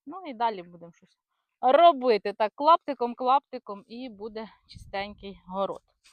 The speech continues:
Спека трохи, ну,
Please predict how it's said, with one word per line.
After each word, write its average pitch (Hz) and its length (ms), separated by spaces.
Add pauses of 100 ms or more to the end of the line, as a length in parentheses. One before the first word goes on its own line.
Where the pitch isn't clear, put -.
(1120)
Спека - 680
трохи, 294 400
ну, 311 180